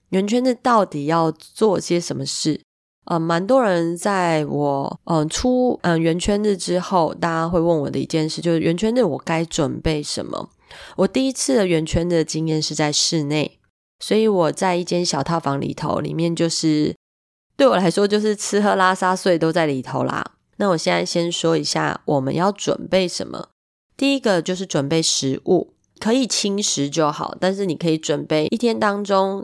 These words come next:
呃，我是自己圆圈日三十六个小时，一天半，所以我要准备三十六小时的食物跟水，那还有一个热水壶。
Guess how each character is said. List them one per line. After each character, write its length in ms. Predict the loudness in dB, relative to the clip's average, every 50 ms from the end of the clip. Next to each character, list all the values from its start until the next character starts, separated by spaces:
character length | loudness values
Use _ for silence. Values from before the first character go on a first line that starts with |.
| -10 _
呃， 180 | -2 0 2 2
我 120 | 2 0
是 200 | 0 -2 -4 -4
自 160 | -2 -4 -4
己 160 | -2 0 2
圆 180 | 2 2 2 0
圈 240 | 0 0 -2 0 0
日 400 | 0 0 0 0 0 -2 -2 -4
三 240 | -4 -4 -2 -2 -4
十 140 | -4 -4 -2
六 180 | 0 0 0
个 80 | 0 -2
小 220 | -4 -4 -4 -4
时， 160 | -4 -4 -4 -2
一 140 | -2 -2
天 260 | -2 -2 -4 -4 -4 -2
半， 280 | -2 -2 -2 -4 -8 _ -20 -20 -20 -20 -20 -20
所 300 | -20 -6 0 2 2 2
以 280 | 2 2 0 0 0 0
我 140 | 2 2 2
要 100 | 2 2
准 240 | 0 -2 -4 -2 0
备 140 | 0 0
三 240 | 0 0 -2 -2 -2
十 80 | -2 0
六 160 | 0 0 0
小 220 | 0 -2 -4 -4
时 240 | -4 -4 -4 -4 -2
的 120 | -2 -2 -2
食 320 | -2 -2 -2 -2 -2 -2
物 380 | 0 0 0 2 2 0 -2 -4 -2
跟 440 | 0 2 2 2 2 0 -2 -4 -8 _ -8
水， 420 | -4 -2 0 -2 -2 -4 -8 -16 _ _ _ _ _
那 340 | -4 0 0 2 2 0 -2
还 140 | -2 0 0
有 100 | 0 0
一 40 | 0
个 160 | 0 0 0
热 160 | 0 0 0
水 240 | -2 -4 -4 -2 -2
壶。 420 | -2 -2 -2 -2 -4 -4 -4 -4